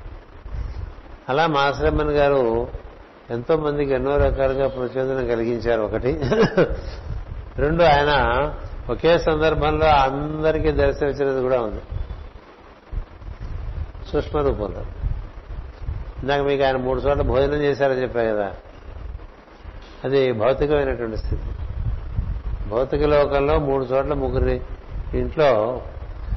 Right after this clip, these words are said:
ఒకే రూపం ధరించి భోజనం చేశారండి. అది చాలా పెద్ద గొప్ప, మా చిన్నతనంలో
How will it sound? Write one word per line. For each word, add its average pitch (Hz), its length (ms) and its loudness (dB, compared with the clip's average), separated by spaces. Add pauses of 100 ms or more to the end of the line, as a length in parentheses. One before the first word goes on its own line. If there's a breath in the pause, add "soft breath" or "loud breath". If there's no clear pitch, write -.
(400)
ఒకే 113 340 4
రూపం 147 380 4
ధరించి 139 300 2
భోజనం 139 420 2
చేశారండి. 127 640 -2 (2750)
అది 131 160 -6
చాలా 131 200 6
పెద్ద 120 320 0 (640)
గొప్ప, 131 280 -4
మా 135 140 -2
చిన్నతనంలో 143 600 0